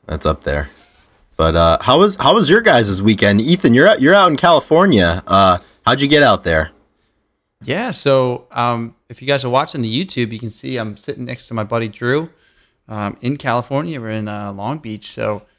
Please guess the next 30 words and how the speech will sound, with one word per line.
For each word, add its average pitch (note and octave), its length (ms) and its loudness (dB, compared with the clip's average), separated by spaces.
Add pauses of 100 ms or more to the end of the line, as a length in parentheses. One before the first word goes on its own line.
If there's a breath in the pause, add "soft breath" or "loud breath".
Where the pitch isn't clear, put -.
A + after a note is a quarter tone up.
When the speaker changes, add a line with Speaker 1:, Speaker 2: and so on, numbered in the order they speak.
(340)
Speaker 2:
uh, G#2+ 240 -6
I A2 40 -8
had D#3+ 120 -2
a C3+ 40 -2
meet, C3 200 -4
I C#3+ 60 -4
had D3+ 100 -2
a - 40 -16
track E3 280 -6
meet C#3 160 -6
in, A2+ 280 -8
in A2 120 -10
Tucson, C#3+ 400 -6
Arizona A#2+ 640 -4
on A2 160 -10
Saturday, G#2+ 680 -4
and G#2+ 120 -12
then G#2+ 80 -8
I G#2+ 60 -6
have A2 180 -4
a G#2+ 60 -4
meet A2+ 240 -4
in A2 100 -10
San A2+ 260 -12
Diego, G#2 580 -6 (360)
um, F#2+ 400 -14 (220)
this C3 180 -6
coming G#2+ 260 -8
Saturday. G#2 460 -10
So, G2+ 420 -8